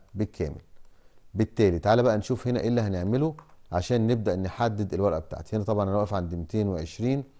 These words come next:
بالنسبة لي أول مربع لو لفيت بكرة الماوس بالشكل ده بدأت أنزل للرقم المطلوب. وصلنا كده لأول الورقة اللي هو الصف رقم واحد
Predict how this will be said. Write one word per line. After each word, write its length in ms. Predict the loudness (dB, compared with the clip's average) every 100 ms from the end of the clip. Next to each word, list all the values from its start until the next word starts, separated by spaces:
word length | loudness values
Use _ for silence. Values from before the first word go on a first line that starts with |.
| -20 -20 -8
بالنسبة 300 | -4 0 2
لي 60 | 4
أول 140 | 4
مربع 360 | 2 0 2 2
لو 120 | 2
لفيت 380 | 0 -2 -2 0
بكرة 340 | -2 -4 -6 -6
الماوس 380 | -2 -2 -4 -8
بالشكل 480 | -12 -6 -4 -4
ده 200 | -2 -2 -6 -18 -12 -2
بدأت 340 | 2 2 0
أنزل 480 | -4 -2 -2 -4 -4 -10 -12 -2
للرقم 800 | 2 2 0 -2 -2 -2 -6 -6 -2
المطلوب. 440 | 0 0 -4 -10 -18 -20 _ -20 -20 -20 -6
وصلنا 320 | -2 4 4 4
كده 220 | 4 4
لأول 340 | 4 4 4
الورقة 440 | 4 4 4 2 0
اللي 200 | 0 0
هو 80 |
الصف 360 | 0 -2 -6 -4
رقم 300 | -2 -2 -2
واحد 360 | -4 -2 -4